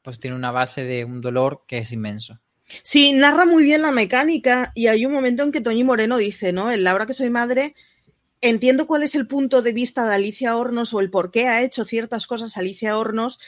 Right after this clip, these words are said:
Speaker 2: No sé exactamente cómo lo dice, ¿eh? No estoy citando literalmente. Y, mm, y que, que no las entendía antes de ser madre, ¿no? Y el documental sí que te permite entender perfectamente el por qué esa mujer sigue imbuida en una opinión.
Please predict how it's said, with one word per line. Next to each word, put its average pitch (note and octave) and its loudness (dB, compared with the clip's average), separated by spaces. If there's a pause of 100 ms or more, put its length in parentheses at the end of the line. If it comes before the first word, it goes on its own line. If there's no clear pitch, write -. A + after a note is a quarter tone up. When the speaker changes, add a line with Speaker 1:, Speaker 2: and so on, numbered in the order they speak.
(260)
Speaker 2:
No B3 4
sé E4 -2
exactamente C4 -2
cómo A#3 0
lo G#3 2
dice, F#3 -2
¿eh? A#3 -2
No A#3+ -2
estoy A#3+ -8
citando A3 -4
literalmente. F3+ -4 (540)
Y, B3 4
mm, G#3 2 (120)
y A3 -8
que, F#3+ 0 (180)
que G#3 2
no A3+ 2
las C4+ 0
entendía B3 0
antes A3 -4
de G#3+ -6
ser F#3+ -6
madre, F3 -2
¿no? F#3+ -4
Y B3+ 0
el A#3 2
documental G#3+ -2
sí F4+ -6
que F4+ -6
te C4 2
permite B3 -4 (340)
entender A3+ 0
perfectamente C#4 -2
el A3 -2
por F#3+ -4
qué A3 -8
esa D4 -4
mujer C#4 -2
sigue B3+ -6
imbuida A#3+ -2
en G3 -4
una G3+ -2
opinión. E3 -6